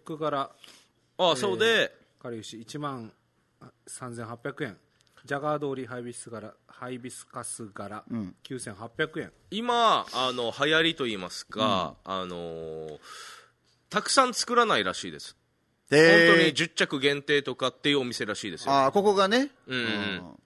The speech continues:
Speaker 3: そういえば、あの、かりゆしウェア、ドレスコードが決まってる披露宴行ってきたよ。
Speaker 2: あー、はいはいはい。
Speaker 3: やっぱドレスコードが決まってる披露宴は良くないな。
Speaker 2: <laughs> お、やっぱ良かったとかじゃないんだ。
Speaker 3: あ、いや、良かったよ。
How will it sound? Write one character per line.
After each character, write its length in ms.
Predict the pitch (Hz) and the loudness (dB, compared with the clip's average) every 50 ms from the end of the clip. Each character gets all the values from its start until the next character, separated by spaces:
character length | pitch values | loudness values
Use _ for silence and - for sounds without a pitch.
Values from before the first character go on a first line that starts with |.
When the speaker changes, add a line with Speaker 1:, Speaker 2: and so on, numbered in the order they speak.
| _ _ _ - | _ _ _ -2
Speaker 3:
そ 120 | 165 - | 2 4
う 40 | 202 | 4
い 0 | |
え 20 | |
ば、 120 | 156 160 143 | 6 4 2
あ 40 | 135 | 2
の、 80 | 127 | 0
か 160 | - - 160 | -2 0 2
り 120 | 175 214 233 | 2 4 4
ゆ 60 | 233 | 4
し 180 | - - 220 226 | 2 2 2 4
ウ 80 | 226 | 6
ェ 220 | 220 220 214 214 185 | 8 8 10 10 8
ア、 280 | 175 165 131 107 95 - - - - - | 8 6 4 2 0 -6 -14 -20 -20 -4
ド 120 | - 185 214 | 2 4 6
レ 120 | 254 277 | 6 6
ス 140 | 220 - - | 6 4 2
コ 180 | - 254 262 254 | 2 0 2 4
ー 20 | |
ド 80 | 220 160 | 4 2
が 100 | 123 110 | 2 -2
決 120 | - 151 | -4 -4
ま 100 | 147 139 | -4 -4
っ 80 | 139 - | -4 -4
て 120 | - 135 | -6 -8
る 80 | 120 113 | -6 -6
披 100 | - 151 | -6 -4
露 120 | 160 151 | -2 -2
宴 160 | 143 123 101 104 | -2 -2 -4 -8
行 80 | 117 | -10
っ 40 | - | -8
て 120 | - 214 | -8 -8
き 60 | - - | -4 0
た 120 | 160 180 | 2 4
よ。 220 | 185 185 180 170 | 4 4 4 2
Speaker 2:
あ 20 | 156 | 2
ー、 40 | 156 | 0
は 140 | 165 160 | 0 -2
い 20 | 147 | -2
は 80 | 131 107 | -2 -4
い 20 | 101 95 | -6 -8
は 140 | 95 76 - - _ _ _ _ _ _ _ - | -10 -12 -14 -16 _ _ _ _ _ _ _ -2
い。 40 | 127 | -2
Speaker 3:
や 60 | 131 | -2
っ 80 | - | -2
ぱ 100 | - - | -4 -10
ド 180 | 127 117 170 175 | -6 -2 2 4
レ 80 | 185 208 | 4 4
ス 120 | 202 - | 4 0
コ 120 | - 262 | -4 -6
ー 20 | 294 | -6
ド 60 | 262 | -4
が 100 | 196 156 | -6 -6
決 140 | - - 151 | -8 -6 -6
ま 80 | 151 147 | -6 -6
っ 80 | 139 | -6
て 100 | - 143 | -6 -6
る 80 | 127 131 | -6 -6
披 80 | 123 135 | -4 -4
露 120 | 131 135 | -4 -4
宴 120 | 135 131 123 | -2 -2 -4
は 100 | 113 104 | -4 -4
良 120 | 107 131 | -4 -6
く 120 | - - - | -6 -6 -4
な 80 | 392 | 0
い 60 | - | 2
な。 240 | 220 214 220 185 - - _ _ _ _ _ _ _ _ _ _ _ _ _ _ _ _ - - - - 190 - | 4 4 4 2 0 -6 _ _ _ _ _ _ _ _ _ _ _ _ _ _ _ _ -12 -12 -12 -10 -12 -8
Speaker 2:
<laughs> 20 | - 160 | -4 2
お、 180 | 139 151 156 - - - - - - | 6 6 6 6 4 -2 -14 -14 0
や 140 | - 156 226 | 6 6 6
っ 100 | 240 - | 6 6
ぱ 120 | - 208 170 | 4 6 6
良 100 | 190 220 | 6 6
か 140 | - 294 294 | 6 4 4
っ 100 | 285 - | 4 6
た 140 | 302 294 | 6 6
と 100 | 294 302 | 6 6
か 120 | 233 214 180 | 6 6 6
じ 40 | 151 | 6
ゃ 60 | 156 | 8
な 100 | 160 170 | 6 6
い 60 | 180 | 6
ん 40 | 160 | 6
だ。 160 | 123 95 - - - | 2 0 -2 2 6
Speaker 3:
あ、 160 | 220 226 233 | 10 10 12
い 40 | 254 | 12
や、 80 | 240 190 | 12 10
良 120 | 185 226 | 10 10
か 120 | 220 285 285 | 10 8 8
っ 80 | 185 | 8
た 120 | 175 285 254 | 8 8 8
よ。 240 | 180 131 101 101 | 8 6 4 0